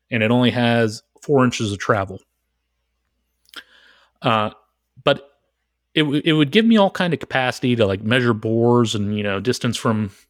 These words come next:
face to a bore, stuff like that. And that stuff's all neat, but it was just a tiny, tiny bit light on accuracy.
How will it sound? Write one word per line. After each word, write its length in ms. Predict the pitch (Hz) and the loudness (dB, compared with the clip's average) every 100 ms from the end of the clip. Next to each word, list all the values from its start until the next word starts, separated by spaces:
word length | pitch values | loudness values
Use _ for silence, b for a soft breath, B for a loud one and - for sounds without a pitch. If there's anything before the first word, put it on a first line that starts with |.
| _ | _
face 240 | - 113 - | -2 -2 0
to 160 | 123 | 2
a 40 | 110 | 2
bore, 440 | 107 107 104 104 | 0 0 2 0
stuff 280 | - 123 - | 0 -4 -2
like 160 | 110 - | -4 -2
that. 360 | 117 110 - B B B B | 0 0 -4 B B B B
And 100 | 147 | -2
that 120 | 208 277 | -2 0
stuff's 260 | 208 - | -4 -2
all 140 | 170 117 | 0 2
neat, 360 | 123 143 110 _ _ _ _ _ _ | 2 0 -2 _ _ _ _ _ _
but 120 | 139 | 0
it 60 | 135 | 0
was 140 | 127 | 0
just 180 | 226 - | -4 -6
a 100 | - _ _ _ _ | -14 _ _ _ _
tiny, 480 | - - 190 190 190 | -16 -12 -6 -4 -4
tiny 320 | 180 180 165 | -2 -2 0
bit 220 | 135 143 | 0 0
light 400 | 135 127 135 131 - - | 4 4 2 -2 -12 -6
on 600 | 120 117 113 113 107 101 _ | -2 0 0 0 -4 -8 _
accuracy. 640 | 117 110 - 101 - 101 | -4 -4 -8 -14 -14 -16